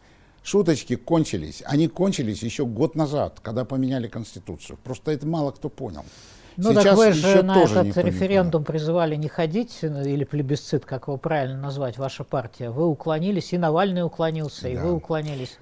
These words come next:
Speaker 1: Мы не, мы не уклонились. Мы считали и считаем.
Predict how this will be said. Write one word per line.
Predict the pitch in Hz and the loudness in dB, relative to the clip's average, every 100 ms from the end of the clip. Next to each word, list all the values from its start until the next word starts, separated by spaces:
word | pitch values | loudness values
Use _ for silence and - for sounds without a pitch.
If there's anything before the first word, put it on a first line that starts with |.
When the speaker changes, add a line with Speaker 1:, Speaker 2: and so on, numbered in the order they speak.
| - | -4
Speaker 1:
Мы | 127 | 0
не, | 147 151 135 - | 2 2 0 -2
мы | 120 151 | -2 -2
не | 151 | -2
уклонились. | 139 123 143 147 110 87 71 - _ | -4 -4 -2 0 0 -4 -8 -18 _
Мы | 110 113 139 131 - - | -6 -2 -2 -4 -8 -14
считали | - 117 - 151 113 | -10 -8 -4 -4 -2
и | 92 - 117 | -4 -4 -8
считаем. | - 123 - 123 95 71 69 | -8 -12 -6 -4 -4 -8 -14